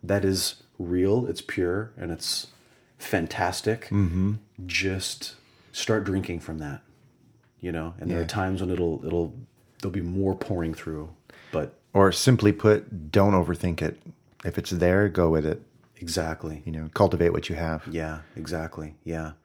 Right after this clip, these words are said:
Speaker 2: Relax all the excess thinking and analysis and just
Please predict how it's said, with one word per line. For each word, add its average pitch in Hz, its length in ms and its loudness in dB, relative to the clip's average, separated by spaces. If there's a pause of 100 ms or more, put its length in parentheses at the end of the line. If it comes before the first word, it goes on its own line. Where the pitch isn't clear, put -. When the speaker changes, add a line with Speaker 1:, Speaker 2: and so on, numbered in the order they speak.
Speaker 2:
Relax 92 460 0
all 85 200 -2
the 82 160 -4
excess - 760 -6
thinking 80 640 -6
and 76 280 -8
analysis 76 760 -8
and 73 120 -14
just - 320 -12